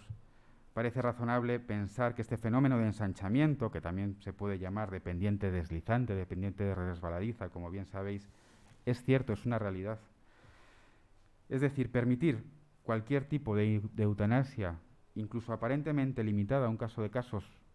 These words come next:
muy concretos y muy seleccionados en cuanto a sus requisitos, conduce inevitablemente a que se practiquen en un número mucho mayor de las eutanasias previstas inicialmente por el legislador, debido a que existe una paulatina flexibilización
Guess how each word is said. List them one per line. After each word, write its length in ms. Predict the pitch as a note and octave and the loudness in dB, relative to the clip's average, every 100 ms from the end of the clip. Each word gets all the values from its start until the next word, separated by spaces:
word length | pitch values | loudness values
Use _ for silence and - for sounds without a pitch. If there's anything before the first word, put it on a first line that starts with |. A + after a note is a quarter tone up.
| - | -6
muy 140 | A2 | -4
concretos 640 | A2 F#2 A#2+ D#3 B2 A2+ - - | -4 -4 -2 -2 -4 -8 -12 -8
y 80 | G2 | -2
muy 140 | A2 | -2
seleccionados 800 | A2 G2+ F2+ - G2+ C3+ A#2 A2+ | -2 -4 -6 -4 0 0 0 -4
en 100 | F#2 | -6
cuanto 220 | F#2 F2 | -4 -6
a 40 | |
sus 140 | F2 E2+ | -8 -10
requisitos, 640 | G2 A#2+ A2 B2+ A2 A2 - - - - - | -8 -8 -8 -8 -8 -10 -18 -20 -20 -20 -6
conduce 540 | - A#2+ C3+ C#3 D#3 D3+ | 2 4 6 6 4 6
inevitablemente 1200 | D3 B2+ A#2+ A2+ A2+ D#3 D3 C3+ D3 D#3+ D3+ E3+ F3 - | 4 6 6 4 2 2 2 0 0 -2 -6 -8 -10 -12
a 80 | G#2 | -10
que 120 | G#2 | -8
se 120 | - | -8
practiquen 580 | F#2+ G2+ F#2+ A2+ C3 C3+ | -4 -4 -2 0 2 0
en 160 | - G2+ | 0 2
un 160 | A#2 A#2+ | 4 4
número 340 | B2+ C3+ C3+ - | 4 4 2 -2
mucho 480 | G2+ A2 D3+ D3 C#3 | 2 8 8 8 2
mayor 380 | G2+ G2 G#2 G#2+ - - - - - | -2 0 -2 -4 -12 -20 -20 -18 -8
de 100 | G#2 | -4
las 180 | G2+ | -2
eutanasias 500 | G#2+ G2 G#2 G#2+ A#2 | -4 -4 -4 -4 -6
previstas 540 | - G#2+ G#2+ A2 B2 A2 | -4 -2 0 0 0 2
inicialmente 580 | G#2 F2+ G2 G2 G2 G#2 | 0 0 2 2 0 -4
por 160 | G2+ | -4
el 60 | G2 | -6
legislador, 540 | F#2+ - F2+ G#2 C3+ C#3 - - - - - - | -6 -8 -4 -2 -2 -4 -16 -20 -20 -20 -20 -6
debido 360 | A2+ A2+ A#2+ B2 | 0 2 4 4
a 60 | |
que 80 | A#2+ | 2
existe 340 | - C3 A#2 | 0 -2 2
una 140 | A#2 G#2+ | 2 2
paulatina 460 | G2+ G2+ G2+ A#2 A2+ | 2 2 2 2 0
flexibilización 920 | A#2+ A2 A2+ A2 A2 A2 C#3 C3 C3+ | -4 -6 -6 -6 -6 -6 -4 -4 -4